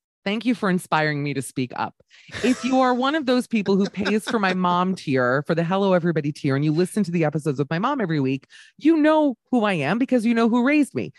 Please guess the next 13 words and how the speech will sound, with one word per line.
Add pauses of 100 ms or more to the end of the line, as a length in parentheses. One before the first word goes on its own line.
(340)
This
is
someone
who (400)
is, (140)
I
mean,
the
O
G
Karen.
Let's
just,